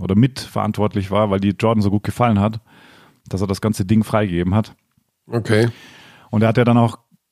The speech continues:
Speaker 1: wie viel Stunden Rohmaterial war's? Ich glaub, zehntausend, das
Speaker 2: Zehntausend,
Speaker 1: N B A-Archiv
Speaker 2: ja.
Speaker 1: plus, äh, fünfhundert Stunden nur die achtundneunziger Saison.
Speaker 2: Also sind
Speaker 1: Mit dem
Speaker 2: letzte Woche erst
Speaker 1: Behind the
Speaker 2: fertig
Speaker 1: Scenes
Speaker 2: geworden mit
Speaker 1: von
Speaker 2: dem Schnitt irgendwo,
Speaker 1: Ja,
Speaker 2: ne?
Speaker 1: genau.
Speaker 2: Also.
Speaker 1: Also kann ich,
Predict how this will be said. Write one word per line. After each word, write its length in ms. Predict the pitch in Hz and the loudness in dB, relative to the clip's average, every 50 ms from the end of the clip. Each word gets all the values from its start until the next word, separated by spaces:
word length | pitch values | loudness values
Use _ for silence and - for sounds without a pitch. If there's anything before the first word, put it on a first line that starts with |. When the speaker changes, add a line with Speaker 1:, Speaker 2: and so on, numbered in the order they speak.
| _ _ _ _ _ _ _ _ _ _ _ _ _ _ _ - | _ _ _ _ _ _ _ _ _ _ _ _ _ _ _ -8
Speaker 1:
wie 120 | 104 123 | -6 -6
viel 220 | 127 - 165 151 139 | -4 -2 -2 -2 -2
Stunden 640 | - - - - - 143 156 160 - 147 143 135 127 | -4 -8 -8 -4 -2 0 0 0 0 0 0 0 2
Rohmaterial 680 | 107 131 135 151 151 143 - - 143 139 135 139 139 127 | 0 0 0 0 -2 -4 -6 -6 -6 -4 -4 -2 -2 -2
war's? 280 | 135 135 139 143 - | -2 -2 -4 -4 -6
Ich 40 | - | -8
glaub, 200 | - 123 110 - | -10 -12 -12 -12
zehntausend, 840 | - - - 135 139 131 - - 123 120 127 139 139 127 139 135 123 | -10 -6 -6 -4 -4 -4 -4 -2 -2 0 0 0 0 0 0 0 0
das 60 | - - | 0 0
Speaker 2:
Zehntausend, 400 | 131 131 123 107 113 120 - 117 | 0 0 2 2 2 2 2 2
Speaker 1:
N 40 | 120 | 2
B 40 | 135 127 131 - - | 0 -2 -2 -4 -4
A-Archiv 400 | 101 135 135 139 131 - - - - | -2 -2 -2 -2 -4 -6 -12 -20 -20
Speaker 2:
ja. 60 | - _ | -20 _
Speaker 1:
plus, 440 | - - 120 123 123 123 - - - | -8 -4 -4 -4 -4 -4 -8 -10 -8
äh, 240 | 95 95 101 107 104 | -6 -4 -4 -4 -4
fünfhundert 460 | - - 131 127 - 139 120 117 104 | -2 -2 -2 -2 0 -2 -2 -2 -2
Stunden 500 | - - - 123 127 131 117 127 123 120 | -4 -4 -2 0 0 0 2 2 2 4
nur 120 | 127 131 | 2 2
die 120 | 127 135 123 | 0 0 -4
achtundneunziger 680 | 113 - - 113 110 107 113 123 131 - 120 104 104 98 | -6 -6 -4 -2 -2 0 0 -2 -2 -2 -2 -2 -2 -2
Saison. 440 | 92 98 92 92 101 104 117 123 117 - _ _ _ _ _ _ _ _ _ _ _ _ _ _ _ _ _ _ _ - | -2 -4 -4 -2 -2 -2 -2 -2 -4 -8 _ _ _ _ _ _ _ _ _ _ _ _ _ _ _ _ _ _ _ -4
Speaker 2:
Also 160 | - 131 120 120 | -2 0 2 2
sind 140 | 120 143 | 2 2
Speaker 1:
Mit 60 | - 127 | 2 2
dem 60 | 185 202 | 0 0
Speaker 2:
letzte 180 | 208 202 196 | 0 0 0
Woche 180 | 202 202 - 175 | 0 0 0 0
erst 180 | - 123 110 107 | 0 0 2 2
Speaker 1:
Behind 140 | - 226 - | 2 2 2
the 40 | |
Speaker 2:
fertig 80 | - - | 0 0
Speaker 1:
Scenes 140 | - 127 117 | 0 0 0
Speaker 2:
geworden 160 | 117 113 117 | 2 2 0
mit 60 | 123 131 | 0 0
Speaker 1:
von 40 | |
Speaker 2:
dem 40 | 127 | -2
Schnitt 280 | - - 165 175 180 180 | -2 0 0 0 0 0
irgendwo, 320 | 95 95 92 95 95 95 127 | -2 -2 -2 -2 0 2 2
Speaker 1:
Ja, 100 | 135 139 143 - - | 2 2 0 -2 -2
Speaker 2:
ne? 80 | 113 110 | -4 -4
Speaker 1:
genau. 220 | - 117 113 107 92 | -2 -2 -2 -2 -2
Speaker 2:
Also. 320 | 101 107 107 110 113 104 _ _ _ _ _ _ _ _ _ _ - - _ | -4 -4 -4 -6 -6 -8 _ _ _ _ _ _ _ _ _ _ -20 -20 _
Speaker 1:
Also 200 | - 110 101 110 - | -8 -6 -4 -4 -2
kann 180 | - 131 135 | 0 2 2
ich, 220 | 135 120 - - | 2 2 0 -4